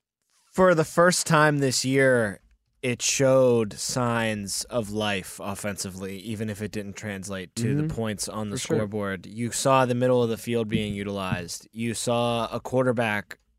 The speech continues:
Speaker 1: despite not getting into the end zone at all, via the ground or via his arm, was incredibly efficient, threw for a lot of yardage for an N F L, a respectable amount of yardage, two seventy-eight for an N F L quarterback.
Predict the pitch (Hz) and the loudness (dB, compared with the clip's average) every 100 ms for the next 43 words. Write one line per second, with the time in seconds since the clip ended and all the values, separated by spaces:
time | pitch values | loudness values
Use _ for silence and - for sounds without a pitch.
0 | _ _ _ - 131 - 143 135 131 135 | _ _ _ -8 -2 2 4 4 4 4
1 | 131 131 135 147 147 120 113 104 98 101 | 4 4 4 4 4 2 2 0 -2 -4
2 | 98 - _ 104 117 110 101 113 120 113 | -6 -12 _ -6 -2 -2 -2 0 0 0
3 | 120 139 135 117 104 110 104 104 104 95 | 2 4 6 4 0 -2 -2 -4 -6 -6
4 | 92 90 _ _ _ _ _ - 131 139 | -8 -10 _ _ _ _ _ -2 0 0
5 | 123 139 123 131 113 - 123 113 117 87 | 2 2 4 2 0 0 0 0 -2 -6
6 | 82 - 139 135 151 147 131 117 131 123 | -10 -4 0 0 2 2 4 2 4 4
7 | 131 123 120 139 127 90 - - 120 107 | 4 4 4 4 4 0 -6 -6 -4 -4
8 | 98 113 107 110 131 143 - 185 180 143 | -4 -4 -2 0 0 0 0 0 0 0
9 | 123 110 101 98 95 87 - 131 123 127 | 2 0 -2 -2 -4 -6 -4 -4 0 0
10 | 120 120 117 87 _ _ _ _ - 135 | 0 0 -2 -4 _ _ _ _ 0 2
11 | 120 117 113 120 107 - 107 101 95 90 | 2 0 0 0 -2 -2 -2 -2 -4 -6
12 | 87 - | -8 -12